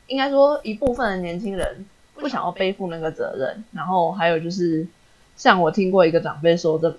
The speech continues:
说法，就是你，你自己的修为高一点，你才有办法忍受小孩子，就是你，你有办法好好的对待小孩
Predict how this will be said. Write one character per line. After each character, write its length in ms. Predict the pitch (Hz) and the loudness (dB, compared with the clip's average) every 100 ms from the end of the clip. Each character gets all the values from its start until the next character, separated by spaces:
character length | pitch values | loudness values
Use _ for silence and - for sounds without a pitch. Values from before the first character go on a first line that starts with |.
| - | -12
说 300 | - 165 180 | 0 4 4
法， 200 | 156 139 | 2 0
就 140 | 156 | -4
是 220 | 165 160 | -8 -10
你， 380 | 156 180 170 131 - _ _ - | -6 -4 -4 -8 -20 _ _ -10
你 240 | 180 180 | -6 -2
自 140 | 226 | -2
己 100 | 196 | 0
的 120 | 190 180 | 0 0
修 180 | 196 190 | 2 2
为 140 | 170 | 2
高 220 | 170 165 | 2 2
一 60 | 165 | 0
点， 160 | - - | -4 -8
你 80 | 165 | -2
才 100 | 208 | 0
有 120 | 160 | 2
办 140 | 180 | 0
法 120 | 165 151 | -2 -6
忍 140 | 151 - | -8 -6
受 220 | 175 160 | -4 -4
小 220 | - - | -6 -8
孩 200 | - - - | -6 -12 -14
子， 180 | - - - | -18 -20 -14
就 100 | 180 | -8
是 80 | 208 | -4
你， 220 | 196 160 - | -4 -6 -4
你 100 | 202 | -2
有 100 | 175 | 0
办 160 | 196 | -2
法 100 | 156 | -4
好 200 | 151 156 | -6 -6
好 120 | 170 | -6
的 100 | - - | -6 -6
对 160 | 165 | -6
待 140 | 147 151 | -4 -6
小 160 | - | -8
孩 200 | - - | -14 -12